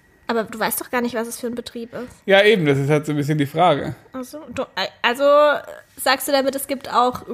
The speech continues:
Speaker 1: gute Tierhaltung?
Speaker 2: Mm, gute Tierhaltung gibt's bestimmt.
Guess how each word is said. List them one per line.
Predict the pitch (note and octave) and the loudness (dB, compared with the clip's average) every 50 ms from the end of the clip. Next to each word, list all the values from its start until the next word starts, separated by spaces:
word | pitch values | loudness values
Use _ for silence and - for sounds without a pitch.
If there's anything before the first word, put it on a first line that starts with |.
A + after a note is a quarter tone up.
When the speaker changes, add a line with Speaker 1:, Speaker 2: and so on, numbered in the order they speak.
| A3+ A#3 - | -12 -12 -12
Speaker 1:
gute | - C4 B3+ B3+ - A#3+ | -10 -10 -8 -6 -8 -8
Tierhaltung? | A3+ - - - - A3+ G#3+ A3 A3 A#3+ A3 A3+ A3+ - B3 A#3 A#3 B3 C4+ _ _ - | -8 -8 -12 -10 -8 -6 -6 -6 -6 -8 -8 -8 -8 -8 -10 -10 -10 -10 -12 _ _ -14
Speaker 2:
Mm, | G3 F3 - D3+ D3 C#3+ C#3 C#3 C3+ C3+ C3+ C3 C3 C3+ B2+ B2 A#2 - _ _ _ _ _ _ - | -12 -8 -4 -2 0 2 2 4 4 4 4 4 4 4 2 0 -2 -6 _ _ _ _ _ _ -8
gute | - D#3 D#3 D3 D#3+ D#3+ G#3 G3+ | -2 0 2 2 2 2 2 0
Tierhaltung | D#3+ - G3+ G#3 G3+ F3 F3+ F#3+ G3 G3 G3 G#3 G#3 G3+ F#3+ F3 E3 | -2 0 2 4 4 6 6 4 4 4 2 -2 -2 -2 -4 -4 -4
gibt's | - F3+ E3 E3 - - - - - - - _ _ - | -2 -2 -2 -2 -6 -14 -12 -12 -10 -12 -12 _ _ -2
bestimmt. | E3+ D#3 - - - _ - D#3+ D3+ C#3+ C#3 C3+ D#3 - - | -2 -2 -2 -4 -10 _ -2 0 0 2 0 -2 -4 -6 -14